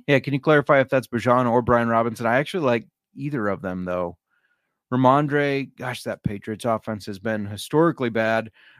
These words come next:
Rashad White's a solid option. I would go Robinson or White myself.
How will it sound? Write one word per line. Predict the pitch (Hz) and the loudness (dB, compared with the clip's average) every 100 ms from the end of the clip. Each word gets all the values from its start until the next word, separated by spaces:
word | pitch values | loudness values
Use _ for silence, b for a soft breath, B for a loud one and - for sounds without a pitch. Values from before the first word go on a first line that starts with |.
| b | b
Rashad | 123 - 147 143 | -8 2 2 4
White's | 131 135 127 | 2 2 0
a | 113 | -8
solid | - 107 104 | -4 -2 -2
option. | 101 101 - 104 98 | -4 -8 -8 -12 -6
I | 101 | 0
would | 156 160 | 0 2
go | 156 131 123 - _ _ _ | 2 2 0 -4 _ _ _
Robinson | 117 120 117 104 104 | 0 2 0 -6 -12
or | 85 107 98 | -8 -6 -4
White | 98 87 | -6 -6
myself. | - 87 - 82 85 | -12 -14 -10 -10 -10